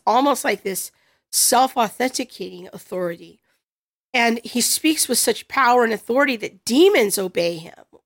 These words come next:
Like, the, I mean, their minds are being blown as to what's happening here. Jesus left the synagogue then, and he goes to the home of Simon. Now, Simon's mother-in-law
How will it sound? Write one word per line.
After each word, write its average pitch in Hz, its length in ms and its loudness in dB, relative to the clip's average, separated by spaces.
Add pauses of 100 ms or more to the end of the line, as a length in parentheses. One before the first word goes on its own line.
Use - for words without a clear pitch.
Like, 190 360 -6 (360)
the, 226 160 0
I 247 60 2
mean, 247 140 2
their 233 160 6
minds 254 580 2
are 214 80 2
being 196 540 -2
blown 220 560 0
as 180 160 -8
to 208 120 -4
what's 202 200 -8
happening 226 460 -4
here. 175 280 -18 (460)
Jesus 269 440 0
left 262 340 2
the 311 100 0
synagogue 190 680 -2 (160)
then, 185 320 -2
and 190 100 -2
he 196 60 -2
goes 214 240 0
to 220 140 -6
the 196 100 -4
home 220 240 0
of 202 120 -4
Simon. 208 640 -2 (580)
Now, 214 100 0
Simon's 254 960 2 (100)
mother-in-law 233 1120 0